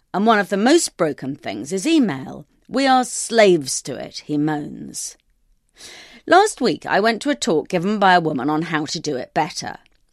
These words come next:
As I listened, I realised that we should all resolve never again to moan about how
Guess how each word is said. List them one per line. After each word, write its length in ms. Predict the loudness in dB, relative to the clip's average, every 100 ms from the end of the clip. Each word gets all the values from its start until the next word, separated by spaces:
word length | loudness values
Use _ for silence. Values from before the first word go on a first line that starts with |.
| _
As 160 | -4 2
I 80 | 4
listened, 400 | 4 0 -2 -2
I 60 |
realised 440 | 2 4 4 4 -2
that 120 | -6
we 100 | -4
should 200 | -2 -4
all 320 | 0 2 2
resolve 500 | 0 -2 2 2 2
never 480 | 0 4 4 4 2
again 480 | 2 2 2 2 0
to 120 | -2
moan 380 | 0 0 0 -2
about 300 | 0 -2 -2
how 240 | -2 -2